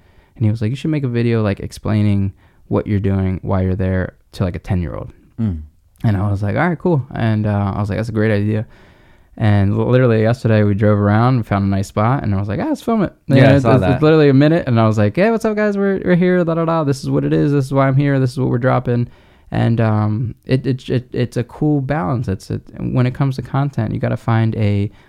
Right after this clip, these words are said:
Speaker 1: a, a, your own rhythm and something that will, 'cause what, what's, what I sh-, used to struggle with is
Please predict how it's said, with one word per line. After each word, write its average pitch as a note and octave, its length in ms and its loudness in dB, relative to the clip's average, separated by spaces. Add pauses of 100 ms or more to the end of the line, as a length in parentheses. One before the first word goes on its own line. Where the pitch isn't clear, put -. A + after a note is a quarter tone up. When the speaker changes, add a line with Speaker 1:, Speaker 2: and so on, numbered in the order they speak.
(100)
Speaker 1:
a, G#2 160 -2
a, A2+ 160 -4
your A2 180 2
own A#2 160 4
rhythm A2+ 460 0
and G2 340 0
something A2+ 400 -2
that G#2 220 -4
will, G#2 340 -6 (180)
'cause B2+ 160 -4
what, D3+ 260 0
what's, D#3 280 -4 (140)
what C#3+ 200 0
I D#3+ 120 0
sh-, - 260 -10
used C#3+ 240 0
to A#2 80 0
struggle G2+ 340 0
with G2+ 200 0
is G2+ 240 -2